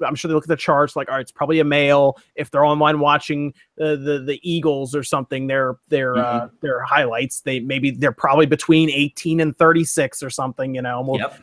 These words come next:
Speaker 1: we'll show them Assassin's Creed. It seems like it makes
Speaker 2: Yeah.
Speaker 1: more sense to be on YouTube or just online in general. Um, I
Speaker 2: <laughs>
Speaker 1: feel like T V ads probably just cost a lot of these companies just too much money in the first place for what they get back.
Speaker 2: Yeah,
Speaker 1: Um,
Speaker 2: I mean, um, and, and then they go to the Super Bowl, right? And they, they, that's the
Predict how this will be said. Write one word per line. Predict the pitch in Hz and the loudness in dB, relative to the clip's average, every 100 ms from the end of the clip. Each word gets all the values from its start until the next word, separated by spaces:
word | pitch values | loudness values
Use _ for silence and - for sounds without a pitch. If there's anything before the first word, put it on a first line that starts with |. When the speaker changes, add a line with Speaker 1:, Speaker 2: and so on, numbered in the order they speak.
| _ | _
Speaker 1:
we'll | 151 156 | 0 0
show | - 160 | 4 4
them | 170 | 6
Assassin's | 170 185 185 196 | 6 4 4 0
Creed. | - 233 147 131 - - | 0 2 2 0 -10 -2
It | 240 254 | 2 4
seems | 427 | 4
like | 403 | 4
it | 320 | 4
makes | 311 - | 4 2
Speaker 2:
Yeah. | |
Speaker 1:
more | 254 | -2
sense | - 240 233 | -2 -2 -2
to | - | -2
be | 196 190 | 0 4
on | 170 | 4
YouTube | 175 190 208 | 2 -2 0
or | 170 | 2
just | 147 - | 0 2
online | 196 175 160 139 | 2 4 2 2
in | 123 | -2
general. | 135 147 135 127 123 - _ _ | 0 0 0 -4 -6 -10 _ _
Um, | 143 143 165 | 2 2 2
I | 170 | -2
Speaker 2:
<laughs> | - - | -4 -8
Speaker 1:
feel | 403 392 285 | -2 0 2
like | 214 226 - | 2 2 0
T | - 226 | -8 -6
V | 247 247 | -4 -4
ads | 156 156 175 - | 0 2 2 -2
probably | _ - 170 392 370 | _ 0 2 2 -2
just | 175 160 | -4 -6
cost | - 180 190 | 0 0 2
a | 156 | 0
lot | 139 156 | 2 4
of | 165 | 4
these | 151 | 0
companies | - 185 208 156 | -2 -4 -4 -8
just | 131 - | -8 -6
too | 180 | -2
much | 156 - | -2 -2
money | 151 143 | -4 -4
in | |
the | 123 | -6
first | 160 196 - | -6 -6 -6
place | 104 127 | -12 -10
for | - | -4
what | 143 | -4
they | 135 | -4
get | 127 160 | -6 -2
back. | 165 123 - _ _ _ _ _ 110 131 | -2 -2 -10 _ _ _ _ _ 0 4
Speaker 2:
Yeah, | 180 127 | 4 4
Speaker 1:
Um, | 127 | 4
Speaker 2:
I | |
mean, | 135 135 | 4 4
um, | 127 120 113 | 2 0 -6
and, | 127 127 | -4 -2
and | 120 | 0
then | 147 | 0
they | 143 | 2
go | 139 | 2
to | 131 | 2
the | |
Super | 123 135 117 | 0 -2 0
Bowl, | 101 92 | 0 0
right? | 104 110 | -2 -2
And | 110 | -4
they, | 107 104 | -4 -4
they, | 107 107 | -4 -2
that's | 110 113 - | 0 -2 -2
the | 110 | -4